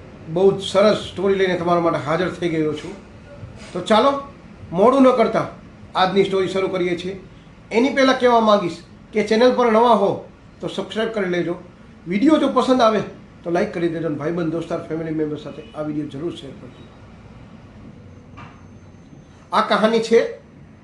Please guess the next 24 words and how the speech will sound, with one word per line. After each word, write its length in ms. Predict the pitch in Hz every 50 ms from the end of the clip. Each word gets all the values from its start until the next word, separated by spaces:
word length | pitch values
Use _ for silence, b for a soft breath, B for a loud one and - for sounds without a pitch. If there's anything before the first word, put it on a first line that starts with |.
| - - - - - - - - - _ - - - - - - - - - - - - - - - -
કે 100 | 196 208
જો 140 | 196 226 226
તમે 180 | 240 254 262
ભગવાનના 580 | - - 156 160 151 190 226 233 247 254 247 214 156 - - -
ભક્ત 280 | 147 190 - - 240
બની 260 | 208 202 220 226 220
જાઓ 200 | 202 208 196 190
ને, 140 | 170 135 117 - - - - - - - - - - - - - - - - _ - - - - - - - _ - - - - - - - - - - - - - _ - - - - _ - - _ _ _ _ _ - - - - - - - - - - - -
તો 60 | - - - -
કોઈ 280 | - 175 214 233 226 220
પણ 200 | - 202 175 139
જાતની 360 | 147 151 151 - 160 160 135
તકલીફ 400 | - 156 139 - 170 165 160 - -
તમને 320 | - 147 147 147 143 131 - - - - - - - - - - - -
ભગવાન 340 | 135 143 165 185 180 170 160
આવવા 220 | 151 143 139 135
નથી 320 | 131 131 131 - - 127 120
દેતો. 120 | - - - - - - - - - - - - - - - - - - - - - - - - - - - -
આના 180 | 185 233 262 269
ઉપર 240 | 277 269 254 - - - - -
આધારિત 420 | 175 170 170 180 170 170 160 170
છે 480 | - - - 151 151 - - - - -
એક 120 | 147 -
સ્ટોરી. 320 | - - - 156 151 -